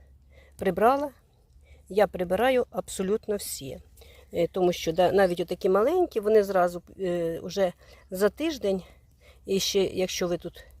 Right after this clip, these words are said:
поливаєте чи пройдуть дощики, то цих бур'янів буде, е, дуже багато. Вибираю в кущиках, щоб не було отаких, тому що вони витягують поживні речовини з наших саджанців. А нам треба, щоб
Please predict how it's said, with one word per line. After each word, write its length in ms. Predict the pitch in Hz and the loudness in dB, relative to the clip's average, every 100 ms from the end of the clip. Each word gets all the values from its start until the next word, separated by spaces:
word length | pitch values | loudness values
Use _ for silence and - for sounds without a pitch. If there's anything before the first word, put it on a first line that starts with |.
| - - - - | -20 -20 -16 -2
поливаєте 720 | 196 196 202 302 302 254 196 | 2 2 2 2 2 2 -4
чи 140 | - | -6
пройдуть 400 | 180 190 190 190 | -4 -2 0 0
дощики, 460 | 190 - - 220 180 | -2 -4 -4 -8 -8
то 320 | - 185 180 - - | -4 -2 -2 -6 -10
цих 300 | - 190 185 | -4 -4 -2
бур'янів 460 | 190 196 202 254 | 0 4 4 4
буде, 360 | 190 190 180 180 - - _ - _ 151 | 0 -4 -4 -4 -6 -20 _ -20 _ -2
е, 220 | 165 - - | -2 -2 -6
дуже 440 | 104 175 196 170 | -12 -4 -2 0
багато. 480 | 160 156 151 151 160 | 2 0 0 -8 -4
Вибираю 600 | 190 185 180 156 151 151 - - _ - - - | -2 2 4 4 0 -4 -10 -20 _ -20 -20 -20
в 120 | - | -20
кущиках, 640 | - 285 320 - 269 262 | -6 0 0 0 0 0
щоб 240 | 240 254 220 | 0 -2 2
не 140 | 233 | 4
було 520 | 208 220 214 220 220 - _ _ _ _ - - - - - | 4 0 2 4 2 -2 _ _ _ _ -20 -20 -20 -20 -16
отаких, 440 | 190 196 208 185 | -10 -6 -2 -4
тому 220 | - 180 | -2 -4
що 200 | 175 180 | -2 0
вони 300 | 185 208 190 165 | 4 4 4 0
витягують 640 | 165 185 - 165 170 165 - | -4 -2 0 0 0 -4 -4
поживні 440 | 180 190 170 170 | -8 -4 0 2
речовини 600 | 170 - 233 277 302 269 - - - - - - 214 | 2 0 -2 0 0 -2 -6 -20 -20 -20 -20 -20 -10
з 520 | 196 196 - - - | -8 -8 -14 -14 0
наших 400 | 208 208 208 208 | 2 2 0 -6
саджанців. 800 | - 196 185 190 185 - 180 - | -2 -2 -2 -2 -4 -6 -10 -10
А 100 | 233 | -4
нам 180 | 254 294 | 0 0
треба, 280 | - 208 180 | 0 -2 -2
щоб 220 | - - | -4 -10